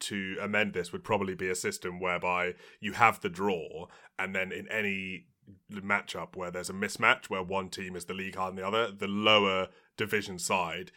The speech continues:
gets to choose if they would like to sort of flip it around and sort of do the Uno reverse card and go, "Oh, actually, you know, we would like to host it at their ground."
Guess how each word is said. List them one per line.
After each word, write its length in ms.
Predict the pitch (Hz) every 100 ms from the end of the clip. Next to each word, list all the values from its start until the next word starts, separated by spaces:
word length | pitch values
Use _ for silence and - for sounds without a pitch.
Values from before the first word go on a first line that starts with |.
| - _ -
gets 280 | 101 - -
to 140 | -
choose 480 | - 110 95 90 85
if 200 | 101 -
they 140 | 92
would 140 | 87 90
like 480 | 101 117 107 -
to 320 | - 90 87 87
sort 160 | 92
of 60 | 87
flip 340 | - 104 -
it 40 | 90
around 380 | 90 92 104
and 80 | 101
sort 120 | 98
of 60 | 90
do 120 | 95
the 80 | 92
Uno 200 | 98 92
reverse 340 | 95 92 98 -
card 240 | 104 107
and 80 | 98
go, 240 | 92 120
"Oh, 60 | 110
actually, 360 | 117 - 101 95
you 60 |
know, 140 | 95 101
we 80 |
would 180 | 113 156
like 140 | 104 92
to 100 | 98
host 160 | 92
it 80 | 92
at 220 | 98 -
their 200 | 87 87
ground." 400 | 85 87 82 87